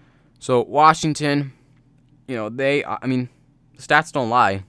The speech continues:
This is not a good team. And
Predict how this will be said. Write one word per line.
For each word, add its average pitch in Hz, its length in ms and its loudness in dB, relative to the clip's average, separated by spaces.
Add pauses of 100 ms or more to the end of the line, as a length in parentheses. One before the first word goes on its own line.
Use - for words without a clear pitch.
This 107 160 -6
is 110 140 -6
not 117 180 2
a 104 60 -2
good 95 180 -4
team. 92 400 -6 (1600)
And 98 460 -4